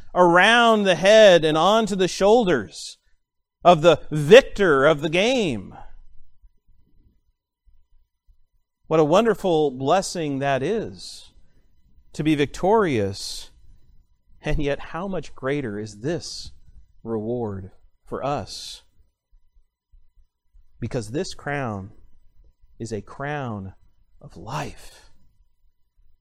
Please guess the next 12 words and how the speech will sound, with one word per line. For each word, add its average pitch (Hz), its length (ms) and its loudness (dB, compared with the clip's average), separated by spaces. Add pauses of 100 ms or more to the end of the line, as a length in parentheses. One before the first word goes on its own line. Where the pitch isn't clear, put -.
(400)
You - 60 -20
see, 127 100 -10
persecution 170 640 -6
cannot - 480 2
take 156 200 -2
away 131 300 0
the 101 140 -10
life 110 340 -6
that - 140 -18
Christ - 300 -12
gives 120 220 -14
us. - 400 -20